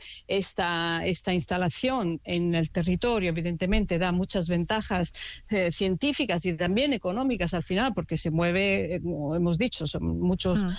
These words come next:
Speaker 1: mu-, muchos visitantes y muchos desarrollos tecnológicos que,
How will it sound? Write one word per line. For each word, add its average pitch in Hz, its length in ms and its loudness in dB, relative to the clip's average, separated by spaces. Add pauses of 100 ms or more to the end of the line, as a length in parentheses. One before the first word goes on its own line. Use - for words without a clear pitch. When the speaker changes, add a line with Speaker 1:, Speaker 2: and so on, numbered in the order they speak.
(220)
Speaker 1:
mu-, 180 180 0
muchos 185 400 0
visitantes 196 720 0
y 190 60 -2
muchos 185 420 -2
desarrollos 202 640 0
tecnológicos 190 880 -2
que, 180 240 0